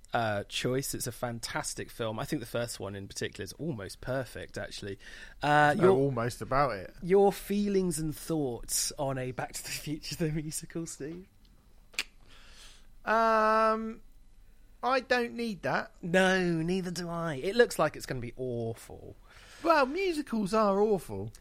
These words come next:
Speaker 2: That's a little
Speaker 1: A lot of
Speaker 2: fun
Speaker 1: them are.
Speaker 2: fact of either. A lot of them. I, I think, you know, stuff like the Rocky Horror Picture Show is the exception that proves the rule.
Speaker 1: Hey, Hamilton. I,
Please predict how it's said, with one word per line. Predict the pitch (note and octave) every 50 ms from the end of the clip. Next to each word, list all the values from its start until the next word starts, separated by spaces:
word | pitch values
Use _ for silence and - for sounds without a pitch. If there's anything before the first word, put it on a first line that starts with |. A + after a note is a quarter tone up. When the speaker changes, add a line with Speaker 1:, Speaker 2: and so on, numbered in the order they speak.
| - - - - - - -
Speaker 2:
That's | - - D#3 C#3+
a | D3
little | C#3+ C#3+ D3+ D3 C#3+ C3 - - - - - - - - -
Speaker 1:
A | G#3+
lot | C4 C4+ G#3
of | C#3
Speaker 2:
fun |
Speaker 1:
them | C3+ - -
are. | - - -
Speaker 2:
fact | - - - -
of | E3+ D#3
either. | D#3 E3 F#3 G3+ F#3 - - - - - -
A | G3+
lot | F#3+ G3 G3+
of | F3+
them. | D3+ D#3
I, | F3 F#3 F#3 F3+
I | E3 D3+
think, | C#3+ D#3 D3+ D3+
you | D3
know, | C3 A2+ A2+
stuff | - - F3 D#3+ - -
like | D3 C#3+
the | C#3
Rocky | C3+ C3+ A#2 B2
Horror | B2+ A#2+ A2+
Picture | - C3 B2+ -
Show | - - B2 A2+
is | A2+ A2
the | - -
exception | - - - - C#3 B2+ - - - B2 A2+ A2
that | A2+ -
proves | - - B2+ A#2 A2 A2 G2 G2
the | G2 G2+
rule. | F#2+ G2+ G2 F#2+ F#2+ F#2+ - - - -
Speaker 1:
Hey, | - - B2 B2 G#2 - - - - -
Hamilton. | A#2 B2 C3 C3 A#2+ - A#2 G#2 G#2 - - - - - - - -
I, | - - A2+ A2+